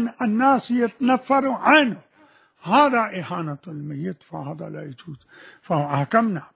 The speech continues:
بحرمة النبش استنادا إلى هذا المعنى،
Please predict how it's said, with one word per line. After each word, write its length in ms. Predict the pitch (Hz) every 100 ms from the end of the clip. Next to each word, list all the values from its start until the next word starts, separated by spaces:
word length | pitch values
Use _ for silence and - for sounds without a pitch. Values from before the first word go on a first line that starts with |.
| 160
بحرمة 520 | 139 170 160 165 156 180
النبش 600 | 147 170 233 214 - _ _ _ -
استنادا 840 | 156 - 170 180 226 196 240 240 220 _ _ 185
إلى 260 | 180 143 -
هذا 240 | 151 143
المعنى، 400 | 147 143 143 139